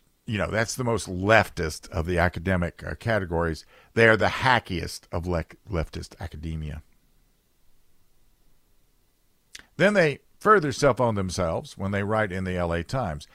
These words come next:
"Trump's radical departure from political, institutional, and legal norms has affected knowledgeable assessments not just of him, but also of Biden and several other presidents." Now, the problem with that is that the norms that they're talking about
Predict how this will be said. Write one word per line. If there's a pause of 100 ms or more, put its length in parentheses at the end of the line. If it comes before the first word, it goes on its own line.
(200)
"Trump's
radical
departure
from
political,
institutional,
and
legal
norms
has
affected
knowledgeable
assessments
not
just
of
him, (380)
but
also
of
Biden
and
several
other
presidents." (2750)
Now,
the
problem
with
that
is
that
the
norms
that
they're
talking
about